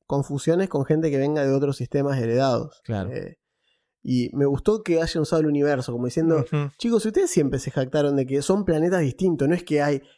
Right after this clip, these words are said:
Speaker 1: el
Speaker 2: Ujú.
Speaker 1: plano material, el plano, no, es, eh, la Tierra", es como diciendo Golarion. ¿Qué es el Golarion? Es el
Speaker 2: Es parte del
Speaker 1: es un,
Speaker 2: universo.
Speaker 1: es un,
Speaker 2: <laughs>
Speaker 1: claro, es un, es un planeta dentro del universo. ¿Y qué es el universo? El plano material.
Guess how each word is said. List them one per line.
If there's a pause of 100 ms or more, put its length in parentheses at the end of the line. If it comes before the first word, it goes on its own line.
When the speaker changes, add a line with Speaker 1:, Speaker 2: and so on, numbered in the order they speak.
(140)
Speaker 1:
el
Speaker 2:
Ujú.
Speaker 1:
plano
material,
el
plano,
no,
es, (600)
eh, (100)
la
Tierra",
es
como
diciendo
Golarion.
¿Qué
es
el
Golarion?
Es (320)
el (120)
Speaker 2:
Es
parte
del
Speaker 1:
es (100)
un,
Speaker 2:
universo.
Speaker 1:
es
un,
Speaker 2:
<laughs>
Speaker 1:
claro,
es
un,
es
un
planeta
dentro
del
universo.
¿Y
qué
es
el
universo?
El
plano
material.